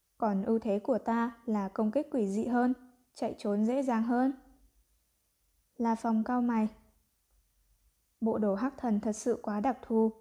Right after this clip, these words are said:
lại có thể dựa theo tâm ý người ta, kéo dài khuếch trương ra. Chẳng những có thể bao trùm toàn thân, lại có thể kéo dài hơn mười thước. Khi ở giữa không trung,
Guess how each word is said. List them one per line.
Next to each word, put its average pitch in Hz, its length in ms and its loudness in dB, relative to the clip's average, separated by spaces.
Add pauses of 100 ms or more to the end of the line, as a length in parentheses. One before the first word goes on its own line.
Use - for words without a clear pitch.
(260)
lại 220 220 0
có 208 120 0
thể 214 220 0
dựa 202 180 0
theo 240 240 -2
tâm 233 260 0
ý 214 100 2
người 254 220 4
ta, 240 320 -2 (340)
kéo 202 220 -2
dài 220 240 0
khuếch 302 240 -4
trương 254 260 2
ra. 247 260 2 (600)
Chẳng 202 240 -2
những 220 180 0
có 233 120 0
thể 226 180 0
bao 214 200 2
trùm 208 280 0
toàn 208 240 0
thân, 247 240 0 (300)
lại 226 180 -2
có 214 100 -2
thể 226 180 -2
kéo 202 240 -2
dài 220 260 2
hơn 226 260 2
mười 226 160 2
thước. 311 260 0 (680)
Khi 214 320 0
ở 202 140 0
giữa 220 220 -2
không 247 280 0
trung, 247 240 2